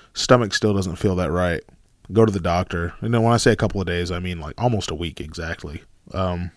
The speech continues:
so a few days ago, I go to the doctor, um, talk to him. Uh, he lays me down, stethesto-, uh, stethoscopes my, my stomach and my gut area, and, um,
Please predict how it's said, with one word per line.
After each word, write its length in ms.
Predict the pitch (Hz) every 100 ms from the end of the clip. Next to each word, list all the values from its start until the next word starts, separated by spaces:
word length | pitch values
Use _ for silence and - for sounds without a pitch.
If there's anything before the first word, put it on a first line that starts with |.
| -
so 320 | - 87 82 -
a 60 | -
few 200 | - 104
days 240 | 87 90
ago, 320 | 85 82 85 - - - - - - - - - -
I 40 |
go 120 | 123
to 80 | 113
the 80 | 104
doctor, 640 | 90 92 - 95 92 90 _ -
um, 540 | 98 92 92 90 90 - - - - - - - - - - - - -
talk 300 | - 110 98
to 160 | - 95
him. 260 | 95 92 92 - _ - _ _ _ _ _ _ _ _ _ _ _ _ _
Uh, 400 | 101 92 82 76
he 160 | 92 92
lays 360 | 92 98 101 95
me 80 |
down, 380 | 90 92 92 92
stethesto-, 800 | - - 107 - 104 - 98 95
uh, 60 | -
stethoscopes 800 | - - 120 98 - 107 101 -
my, 180 | 87 85
my 220 | - 85
stomach 460 | - - 107 101 98
and 100 | 92
my 100 | 92
gut 300 | 90 90 -
area, 560 | 90 92 92 92 90 - _ _
and, 440 | 90 92 92 90 78
um, 460 | 78 67 64 80